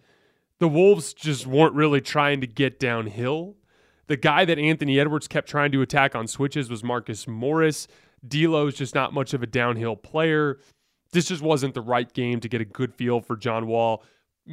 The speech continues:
in perimeter defense, sliding his feet and trying to contain quicker ball handlers. So I think, I think I need to see a little bit more before I start making proclamations about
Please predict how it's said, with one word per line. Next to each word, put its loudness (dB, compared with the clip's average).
in -8
perimeter 2
defense, -12
sliding 0
his -4
feet -2
and -4
trying -2
to -8
contain -8
quicker 0
ball 0
handlers. -10
So 0
I 2
think, -2
I -2
think -2
I 2
need -2
to -4
see -6
a -2
little -4
bit -2
more 0
before 0
I 2
start -6
making -8
proclamations -6
about -4